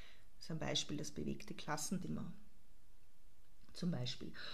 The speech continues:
Und beim Tanzen ist es ja so, dass mehrere Komponenten da zusammenspielen. Also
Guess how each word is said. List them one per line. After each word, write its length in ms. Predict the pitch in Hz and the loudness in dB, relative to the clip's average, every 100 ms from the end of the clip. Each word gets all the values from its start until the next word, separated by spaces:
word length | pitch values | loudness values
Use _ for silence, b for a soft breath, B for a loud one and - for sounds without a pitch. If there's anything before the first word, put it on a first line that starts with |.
| B B B | B B B
Und 500 | 214 208 208 196 190 | 12 12 12 8 6
beim 220 | 170 147 143 | 6 6 6
Tanzen 600 | - 143 196 - - 220 | 6 8 6 4 4 4
ist 180 | 208 - | 4 2
es 160 | 180 | 0
ja 120 | 175 160 | 2 2
so, 540 | - 127 131 220 - - - - - - B B B B B B - | 2 2 4 2 0 -4 -4 -4 -4 -4 B B B B B B 0
dass 440 | 175 180 - - - - - | 2 2 0 -2 -2 -2 -2
mehrere 460 | - 147 123 226 320 | 2 4 6 4 2
Komponenten 640 | - 254 220 202 - 180 - | 2 6 8 8 6 4 6
da 240 | 127 139 | 4 4
zusammenspielen. 920 | - 170 131 117 139 - - 139 135 | 2 2 4 4 4 2 2 2 2
Also 260 | - 165 | 4 4